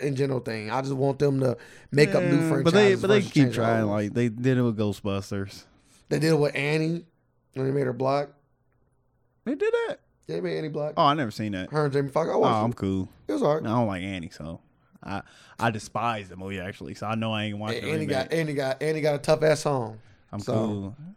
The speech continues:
Speaker 2: A hard knock
Speaker 1: yeah,
Speaker 2: life.
Speaker 1: tough ass song.
Speaker 2: Uh-huh. And, and Jay-Z perfected. Good job, Jay-Z.
Speaker 1: Yes, he did. So do you like, uh,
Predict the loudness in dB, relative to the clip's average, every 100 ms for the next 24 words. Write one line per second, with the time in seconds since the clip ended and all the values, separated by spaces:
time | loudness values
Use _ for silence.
0 | -2 0 2 2 2 6 6 6 6 6
1 | 6 6 2 0 -2 -2 -2 0 2 4
2 | 4 2 0 -2 -8 -6 -2 -4 -4 -6
3 | 0 0 2 0 -4 -6 -6 -6 -4 -2
4 | 0 -2 -2 -4 -4 -6 -6 -8 -12 _
5 | _ _ _ -20 _ _ _ _ _ -14
6 | -14 -14 -20 _ -8 -2 0 4 4 4
7 | 2 2 2 2 0 -2 -4